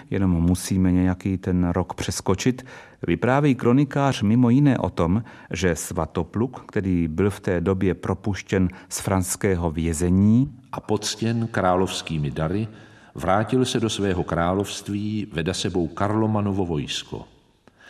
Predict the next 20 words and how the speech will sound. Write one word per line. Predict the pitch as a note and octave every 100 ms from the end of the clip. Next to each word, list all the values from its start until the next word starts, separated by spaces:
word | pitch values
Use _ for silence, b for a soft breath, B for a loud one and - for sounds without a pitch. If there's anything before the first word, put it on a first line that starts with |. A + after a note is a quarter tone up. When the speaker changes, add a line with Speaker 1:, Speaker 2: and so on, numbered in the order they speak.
| B B
Speaker 2:
Ale | - F#2
jako | A2 -
lidi | B2 A2+ G2
neopatrné | A2 C#3+ - F#2 E2 D#2 D2+ C#2+
a | B1
příliš | - - F#2+ F2+
sebevědomé | - - B2+ G2+ E2+ D2+ D2+ D2+
stíhá | C#2+ - F2+ F2 D#2
potupa, | - - - A2 - B1 - b b b b b b
tak | G2
se | -
přihodilo | G#2 - A#2+ C3+ C3+ C#3 C3+
i | B2
onomu | F#2+ A2+ A2
vojsku. | G#2+ F2 C#2+ - - A#1 - _ _ _ -
Neboť | F#2+ F#2+ A2 A#2
když | F#2+ F#2 -
ostatní | G#2 - A2+ G2 G2+
stavěli | - F#2 F2 D#2
tábor, | C2 D#2 E2 E2+ G2+ A2 A2+